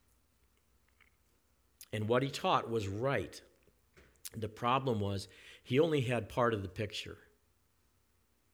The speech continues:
His knowledge was limited. All he knew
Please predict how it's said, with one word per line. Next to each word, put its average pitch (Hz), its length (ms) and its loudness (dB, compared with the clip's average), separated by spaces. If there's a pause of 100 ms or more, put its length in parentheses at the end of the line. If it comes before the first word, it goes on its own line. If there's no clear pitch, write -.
(460)
His 120 220 2
knowledge 127 420 6
was 104 240 0
limited. 101 440 2
All 139 360 4
he 180 220 -2
knew 107 520 0